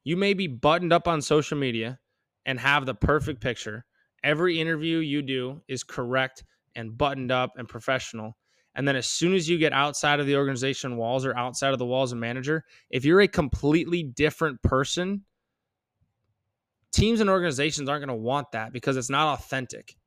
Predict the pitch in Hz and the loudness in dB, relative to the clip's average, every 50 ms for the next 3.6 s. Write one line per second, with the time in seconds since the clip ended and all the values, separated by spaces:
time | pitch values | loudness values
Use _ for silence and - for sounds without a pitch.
0 | _ _ _ _ _ _ _ _ _ _ _ _ _ _ _ _ _ _ _ _ | _ _ _ _ _ _ _ _ _ _ _ _ _ _ _ _ _ _ _ _
1 | _ _ _ _ _ _ _ _ _ _ _ _ _ - 127 127 143 175 196 196 | _ _ _ _ _ _ _ _ _ _ _ _ _ -14 -8 -2 2 4 4 4
2 | - - 165 170 165 - 175 139 - 147 127 - 143 139 127 123 139 151 147 139 | 2 0 -2 -2 -2 -2 -4 -4 -2 -4 -4 -2 -2 -2 0 0 2 2 2 2
3 | 131 127 - 143 147 156 147 - 165 160 156 - | 2 0 -2 -4 -2 -2 0 2 2 2 2 0